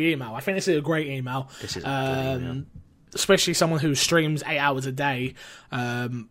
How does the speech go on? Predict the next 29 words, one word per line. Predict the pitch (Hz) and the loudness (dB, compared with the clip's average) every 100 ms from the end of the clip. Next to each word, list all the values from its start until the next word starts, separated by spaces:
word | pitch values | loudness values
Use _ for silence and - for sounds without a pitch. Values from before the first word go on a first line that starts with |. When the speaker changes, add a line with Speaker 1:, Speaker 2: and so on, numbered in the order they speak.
| - | -6
Speaker 1:
seven | - 160 139 | 0 0 0
days | 131 123 | -2 -4
a | 120 | -2
week | 151 143 - | -4 -4 -8
now. | 113 110 | -8 -8
That | 113 | -8
is, | 110 131 | -6 -6
like, | 127 107 | -6 -10
that's | 160 - | -8 -8
pretty | - 156 135 | -6 -6 -6
much | 127 - | -8 -6
my | 131 | -8
full-time | - 143 131 135 117 | -6 -6 -6 -6 -8
gig | 139 147 | -6 -4
streaming | - 110 107 110 | -4 -6 -10 -12
due | 117 120 | -10 -10
to | - | -10
the | 110 | -8
fact | 113 | -10
that | 104 | -8
content | - 120 117 104 | -10 -10 -10 -10
creation, | 117 113 120 120 | -10 -8 -10 -8
which | 170 165 | -2 -2
is | 135 | 4
getting | 202 190 185 | 6 8 12
way | 196 | 12
better | 180 175 151 | 12 10 8
because | 151 143 143 | 4 -2 -2
of | 139 | -4